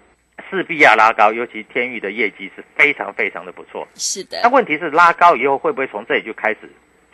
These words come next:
Speaker 1: 狂奔出去了？
Speaker 2: 嗯。
Speaker 1: 啊，所以在这个地方你也是要了解啊。那各位，在这里我待会再把主力筹码算给各位听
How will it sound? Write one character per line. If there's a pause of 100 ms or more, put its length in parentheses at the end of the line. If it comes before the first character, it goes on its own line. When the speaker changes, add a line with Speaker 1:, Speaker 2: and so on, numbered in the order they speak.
(220)
Speaker 1:
狂
奔
出
去
了？
Speaker 2:
嗯。
Speaker 1:
啊， (380)
所
以
在
这
个
地
方
你
也
是
要
了
解
啊。 (420)
那 (180)
各
位， (460)
在
这
里
我
待
会
再
把
主
力
筹
码
算
给
各
位
听